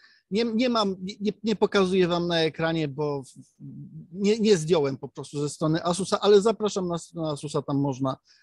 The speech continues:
e, zobaczyć wszystkie dodatki, stosunkowo łatwo to znaleźć, także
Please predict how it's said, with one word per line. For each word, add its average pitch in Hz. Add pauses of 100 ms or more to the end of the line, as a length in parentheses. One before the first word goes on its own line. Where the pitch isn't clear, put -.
(500)
e, 135
zobaczyć 156
wszystkie 180
dodatki, 151
stosunkowo 151
łatwo 143
to 131
znaleźć, 131
także 120